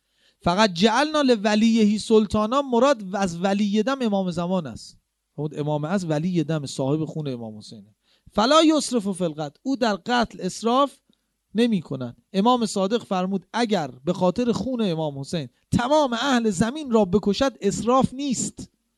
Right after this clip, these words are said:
خون امام حسین ارزش از همه عالم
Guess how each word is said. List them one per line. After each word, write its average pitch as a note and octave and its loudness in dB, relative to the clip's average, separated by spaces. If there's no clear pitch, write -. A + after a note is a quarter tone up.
خون B3+ 2
امام F#3 4
حسین A3 -2
ارزش G3 -2
از F3 -4
همه F#3 0
عالم G#3+ 2